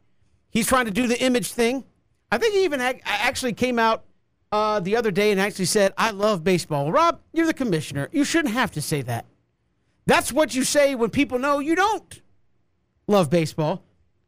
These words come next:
But he did come out and say, "Hey, we made an exception to the All-Star team. We're gonna allow each team to have a legend." And the National League gets Albert Pujols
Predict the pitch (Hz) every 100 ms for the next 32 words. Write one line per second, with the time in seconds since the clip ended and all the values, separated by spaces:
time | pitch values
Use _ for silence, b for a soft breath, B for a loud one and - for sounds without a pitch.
0 | - 254 294 339 330 294 285 262 247 226
1 | 254 269 - - - 208 311 285 254 -
2 | 254 226 233 233 - _ _ _ _ _
3 | - 226 233 226 - 220 180 202 202 190
4 | 190 _ - 196 254 214 233 240 240 -
5 | 269 320 - 269 226 190 202 _ _ _
6 | _ - 196 233 214 196 190 214 233 285
7 | 427 269 - - _ _ _ _ _ _
8 | _ _ _ _ _ _ 208 214 220 220
9 | 214 214 226 233 240 226 220 220 185 208
10 | 175 156 135 262 262 269 -